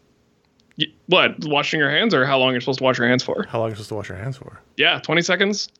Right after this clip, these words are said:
Speaker 1: Hum that, hum happy birthday twice.
Speaker 2: Oh, well, that's, that's a good tip. Let's move on to the comics.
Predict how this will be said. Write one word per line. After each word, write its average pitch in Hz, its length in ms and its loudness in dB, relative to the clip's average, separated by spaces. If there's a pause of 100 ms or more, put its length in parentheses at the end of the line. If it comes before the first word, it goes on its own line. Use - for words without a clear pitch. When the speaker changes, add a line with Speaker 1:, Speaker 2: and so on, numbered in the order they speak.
Speaker 1:
Hum 160 200 -6
that, 170 220 -2
hum 170 360 0
happy 180 180 2
birthday 175 260 2
twice. - 440 0 (360)
Speaker 2:
Oh, 262 120 -8
well, 185 80 0
that's, 185 220 0
that's 170 260 0
a 156 40 0
good 135 240 4
tip. - 220 -2
Let's 147 180 -2
move 147 120 0
on 127 100 4
to 117 60 -4
the 110 80 -4
comics. - 420 -8